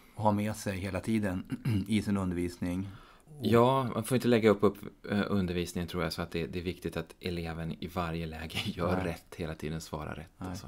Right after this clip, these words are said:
Speaker 1: just det.
Speaker 2: Utan, eh, man måste tillåtas att någonstans omvärdera.
Speaker 1: Mm. Vad bra! Spaning ett, helt enkelt.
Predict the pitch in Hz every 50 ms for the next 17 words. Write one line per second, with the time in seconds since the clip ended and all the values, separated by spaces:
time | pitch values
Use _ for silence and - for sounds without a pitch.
0 | - - - - - - - - - - - - - - - - - 98 - -
1 | 80 80 80 78 - - - - - - - 87 87 87 85 82 - - - -
2 | - 90 80 78 87 85 78 - - - - - - - - 82 80 - - -
3 | 78 78 - - - - _ - - - - - - - - - 90 85 82 82
4 | 80 80 85 85 82 82 80 78 - - - - - 98 101 87 78 - - _
5 | - - - - - - - - - - - - _ - - _ _ _ - -
6 | - - _ _ - - - _ - _ - 131 120 135 175 220 226 110 76 87
7 | - - - - - _ _ - - - - 160 156 147 143 156 156 156 - 170
8 | 165 156 - - 110 101 92 - 101 92 92 87 - 92 92 92 - - -